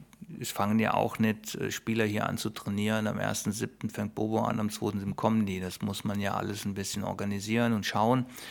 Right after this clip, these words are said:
welche Möglichkeiten sind da. Und, äh, so hat sich das halt eben zusammengefügt,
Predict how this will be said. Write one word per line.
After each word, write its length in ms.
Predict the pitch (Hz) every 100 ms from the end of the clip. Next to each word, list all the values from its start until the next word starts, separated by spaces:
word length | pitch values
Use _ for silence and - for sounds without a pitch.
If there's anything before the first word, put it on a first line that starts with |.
| - -
welche 220 | 107 110
Möglichkeiten 800 | 107 107 - 107 - 107 104 101
sind 280 | 98 92
da. 320 | 92 95 123 131 - - - - - - -
Und, 500 | 110 104 104 101 -
äh, 240 | - 104 101
so 260 | 101 98
hat 140 | 110 -
sich 200 | 120 -
das 400 | 127 - - -
halt 180 | 123 120
eben 160 | 120
zusammengefügt, 920 | 120 120 139 135 107 92 - 90 -